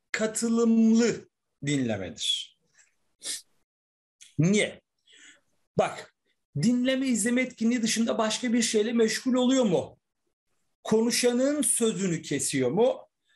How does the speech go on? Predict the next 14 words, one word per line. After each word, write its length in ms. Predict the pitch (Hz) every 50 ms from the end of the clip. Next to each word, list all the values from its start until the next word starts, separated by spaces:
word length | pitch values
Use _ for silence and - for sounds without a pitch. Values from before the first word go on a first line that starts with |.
| _ _ _ _ _ -
Soruları, 1120 | - - - - - - 226 240 254 254 262 254 254 254 240 262 269 277 277 285 - - _
sorularla 960 | - - - 214 214 220 226 226 247 254 262 254 240 233 233 240 247 - 208 190
dinleme, 340 | 196 220 226 233 233 233 240
izleme 280 | 233 196 202 220 220 220
sürecine 540 | 220 - 220 208 196 175 202 240 269 - -
katkıda 680 | - - 175 170 165 - - - 180 143 151 160 202
bulunuyor 400 | 240 247 254 262 262 269 277 277
mu? 360 | 269 277 277 277 269 277 - - _ _ _ _
Zihninde 460 | - - 160 190 196 202 214 220 226 240
oluşan 400 | 240 240 226 - - 240 240 240
soruları 680 | 233 240 240 240 240 240 233 240 247 247 247 240 - _
konuşmacıya 600 | - 190 190 190 190 180 185 170 151 156 180 208
iletiyor 340 | 226 240 233 - 233 247 240
mu? 260 | 240 254 254 262